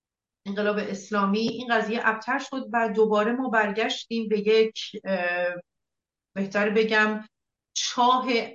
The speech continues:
عمیق ارتجاع. ام، چیزی که ما الان امیدوار هستیم که مثلاً با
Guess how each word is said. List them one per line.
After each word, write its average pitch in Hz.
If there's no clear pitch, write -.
عمیق 214
ارتجاع. 160
ام، 190
چیزی 262
که 277
ما 247
الان 233
امیدوار 220
هستیم 240
که 220
مثلاً 196
با 202